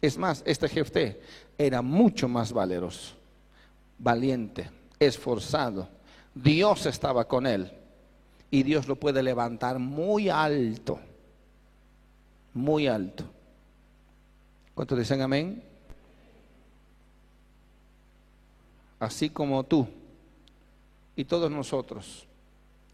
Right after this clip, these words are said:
éramos hijos de la perdición, pero ahora somos hijos de Dios.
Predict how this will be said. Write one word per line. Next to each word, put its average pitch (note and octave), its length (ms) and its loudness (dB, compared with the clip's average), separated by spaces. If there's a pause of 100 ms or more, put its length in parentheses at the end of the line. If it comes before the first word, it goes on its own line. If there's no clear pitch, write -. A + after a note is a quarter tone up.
(480)
éramos F3 800 -2 (400)
hijos E3 320 0
de D3+ 100 -2
la C#3 140 2
perdición, C3 600 -2 (1200)
pero D3 200 4
ahora C#3 180 4
somos B2+ 360 -2
hijos A#2+ 240 -2
de A2+ 120 0
Dios. E2+ 400 -8